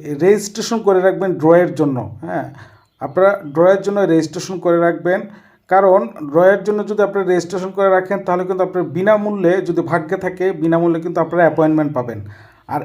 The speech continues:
অ্যাপয়েন্টমেন্ট পেলে যেভাবেই হোক সিস্টেমে ডাবল এন্ট্রি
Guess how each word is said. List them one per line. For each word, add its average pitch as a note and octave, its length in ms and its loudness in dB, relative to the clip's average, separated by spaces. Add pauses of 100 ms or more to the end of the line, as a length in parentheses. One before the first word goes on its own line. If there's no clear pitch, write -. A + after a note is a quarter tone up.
অ্যাপয়েন্টমেন্ট G#3+ 640 2
পেলে G#3+ 240 4 (320)
যেভাবেই G3+ 440 2
হোক F#3+ 140 2 (480)
সিস্টেমে A3 440 0
ডাবল F#3 220 4
এন্ট্রি G3 220 -4